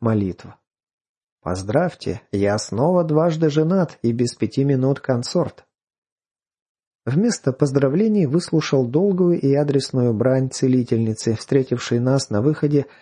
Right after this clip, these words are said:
из-за невозмутимых спин пилотов. По-моему, это оказалась та самая, что здесь же когда-то лечила мои уши. Но, бросив на императрицу несколько диагностирующих волн,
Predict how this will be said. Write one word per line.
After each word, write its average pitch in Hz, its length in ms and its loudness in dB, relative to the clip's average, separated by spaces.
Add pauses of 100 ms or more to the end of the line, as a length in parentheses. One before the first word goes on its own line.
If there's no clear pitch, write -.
(180)
из-за 139 340 2
невозмутимых 131 800 0
спин 107 400 -4
пилотов. 101 680 -2 (420)
По-моему, 180 400 0
это 170 200 0
оказалась 143 560 0
та 131 160 0
самая, 147 400 -2
что - 240 -4
здесь 120 360 0
же 139 140 0
когда-то 135 420 0
лечила 131 440 2
мои 127 260 0
уши. 127 400 0 (680)
Но, 185 200 2
бросив 139 540 0
на 131 180 2
императрицу 131 720 0
несколько 123 640 0
диагностирующих 120 1120 -2
волн, 185 400 0